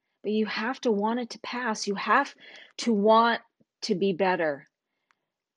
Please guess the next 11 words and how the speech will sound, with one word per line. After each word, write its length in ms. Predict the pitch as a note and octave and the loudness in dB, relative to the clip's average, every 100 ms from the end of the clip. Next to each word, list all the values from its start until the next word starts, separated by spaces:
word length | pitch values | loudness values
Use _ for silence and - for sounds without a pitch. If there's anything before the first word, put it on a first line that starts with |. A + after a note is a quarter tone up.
| _ _ _ _ | _ _ _ _
I 180 | A3 C4+ | 4 4
will 260 | B3 A#3+ G#3+ | 6 2 2
not 460 | G#3+ A#3 A3 C#3 - _ _ _ _ _ _ _ _ - | 0 0 0 -4 -6 _ _ _ _ _ _ _ _ -6
forego 420 | A#3 A#3 A#3 G#3+ | -2 0 0 0
my 200 | G3 G#3+ | 0 -4
fitness 720 | - A3+ - D#3 - - - _ _ _ _ _ _ _ _ _ _ _ _ G3+ | -4 -6 -6 -12 -14 -18 -20 _ _ _ _ _ _ _ _ _ _ _ _ -6
and 160 | G3+ | -2
my 140 | F#3+ A3 | -2 -4
health 520 | F#3+ A3 G#3 D#3+ D3+ - _ _ | -2 0 2 0 -4 -14 _ _
for 160 | - - | -4 -4
anyone 760 | G#3 G#3+ B3 G3+ G#3+ G3 G3 G3 | -2 -2 -2 0 0 0 -2 -4